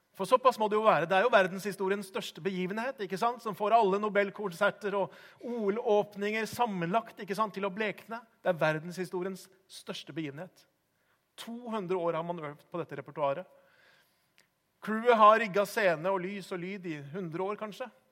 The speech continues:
Og så er tiden kommet. Generalprøven er gjennomført, og det telles ned, tre, to, en, sceneteppet går opp, og hele koret og du stemmer i «Gled deg, du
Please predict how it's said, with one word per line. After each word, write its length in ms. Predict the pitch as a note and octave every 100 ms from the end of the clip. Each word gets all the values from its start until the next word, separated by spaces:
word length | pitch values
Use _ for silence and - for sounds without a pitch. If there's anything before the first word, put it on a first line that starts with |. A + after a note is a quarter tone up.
| _ _ _ _ _ _ _ _ _ _ _ _ _ _ -
Og 80 | G3
så 240 | - C#4+ C#4 C4+ - -
er 240 | G3+ G3 A3+
tiden 320 | G3 F3 G#3
kommet. 540 | - F#3 A3+ - - _ _ _ _ _
Generalprøven 920 | F#3+ G#3 A3 G3+ G#3 G#3+ - G#3+ G#3+ A3+
er 80 |
gjennomført, 640 | G#3 F3+ E3 G3 G#3 - - _ _ _ -
og 80 | D#3+
det 120 | F#3
telles 400 | A#3+ G#3+ G#3 G3+
ned, 300 | G3 G3 G#3
tre, 420 | - F#3 G3 G#3 G#3
to, 380 | - G3 G3 A3
en, 320 | G3+ F3+ G3 G#3 - _ -
sceneteppet 800 | - A#3+ G3 E3 E3+ G3 - F#3+
går 160 | G3+
opp, 320 | A3 - - - _ _ _ -
og 80 | E3
hele 180 | G3 G#3
koret 480 | - G3+ F#3+ G3+ G#3
og 180 | - F#3+
du 180 | E3+ F#3+
stemmer 540 | F3+ - G3 D#3+ E3 E3
i 220 | E3+ D#3+
«Gled 460 | C3+ C#3+ F3+ F#3 E3+
deg, 240 | D#3 D3
du 80 | D3+